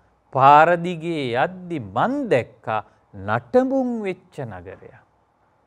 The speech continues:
මං ගියා පාරේ නගරෙට." රජ්ජුරුවන්ටත් හරි සතුටුයි.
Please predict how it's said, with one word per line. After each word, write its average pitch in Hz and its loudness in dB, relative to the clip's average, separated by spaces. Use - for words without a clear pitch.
මං 110 -10
ගියා 160 -8
පාරේ 208 -10
නගරෙට." 185 -8
රජ්ජුරුවන්ටත් 120 -8
හරි 95 -14
සතුටුයි. - -20